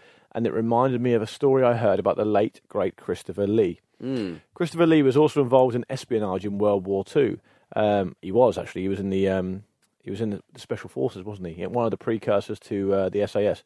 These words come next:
Speaker 2: Mm.
Speaker 1: Um, however, that is not the story I'm going to elaborate on. In fact, it's much more recent. During the making of the Lord of the Rings trilogy, there was a scene where an extra was stabbed during the battle with a knife.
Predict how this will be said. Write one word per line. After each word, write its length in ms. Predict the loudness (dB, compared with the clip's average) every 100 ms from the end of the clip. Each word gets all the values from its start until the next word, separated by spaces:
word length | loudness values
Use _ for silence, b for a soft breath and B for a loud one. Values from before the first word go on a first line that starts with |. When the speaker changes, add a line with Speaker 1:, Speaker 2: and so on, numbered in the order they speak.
| B -20
Speaker 2:
Mm. 200 | -6 2
Speaker 1:
Um, 180 | 2 6
however, 260 | 8 10 8
that 120 | 6
is 60 | 4
not 100 | -4
the 60 |
story 300 | 4 6 8
I'm 120 | 8 8
going 200 | 6 6
to 120 | 6
elaborate 380 | 8 8 8 6
on. 120 | 4
In 80 | 2
fact, 300 | 4 2 2
it's 100 | -2
much 240 | 0 -2 0
more 280 | 2 2 2
recent. 580 | -2 -2 -2 -4 -8 -12 b b b
During 240 | 2 4 6
the 60 |
making 340 | 4 4 4 4
of 60 |
the 60 | 6
Lord 280 | 6 6 4
of 40 |
the 80 | 2
Rings 300 | 2 2 2
trilogy, 500 | -2 0 0 0 -6 -10 _ _ _ -2
there 100 | -2
was 120 | -2
a 20 |
scene 380 | -2 2 2 4
where 120 | 2
an 60 | 2 -2
extra 320 | -6 -2 0
was 100 | -2
stabbed 420 | 0 2 4 2
during 200 | 0 -2
the 60 | 0
battle 340 | 0 0 -4
with 120 | -2
a 60 | 0
knife. 420 | 0 0 -2